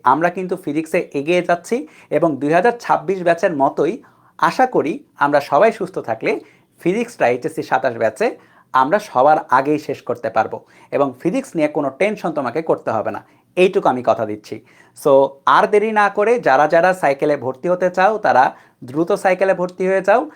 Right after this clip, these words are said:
এবং যে কোনো চ্যাপ্টার প্রথম থেকে কভার করার মতো করেই সাইকেলগুলোতে ক্লাসগুলো সিরিয়াল করা আছে এবং এক্সামগুলো সিরিয়াল করা আছে। ক্লাসগুলো করবে, এক্সামগুলো দেখবে এবং দেখবে যে তোমার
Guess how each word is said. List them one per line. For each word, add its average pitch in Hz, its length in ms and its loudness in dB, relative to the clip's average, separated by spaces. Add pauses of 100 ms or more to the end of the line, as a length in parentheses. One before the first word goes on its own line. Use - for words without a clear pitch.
(180)
এবং 196 360 4 (260)
যে 185 200 2
কোনো 240 220 2
চ্যাপ্টার 165 460 0
প্রথম 196 380 -4
থেকে 214 260 -2
কভার 165 280 4
করার 165 260 2
মতো 139 240 -4
করেই 156 440 0 (220)
সাইকেলগুলোতে 160 1300 0 (420)
ক্লাসগুলো 156 480 0
সিরিয়াল 185 360 0
করা 190 260 4
আছে 185 240 0
এবং 135 300 0
এক্সামগুলো 185 440 -2
সিরিয়াল 185 360 -2
করা 185 220 2
আছে। 185 240 -2 (360)
ক্লাসগুলো 170 520 2
করবে, 202 460 -2 (160)
এক্সামগুলো 196 560 0
দেখবে 185 460 -2 (300)
এবং 143 300 -2 (420)
দেখবে 196 380 0
যে 185 120 -8
তোমার 143 260 -4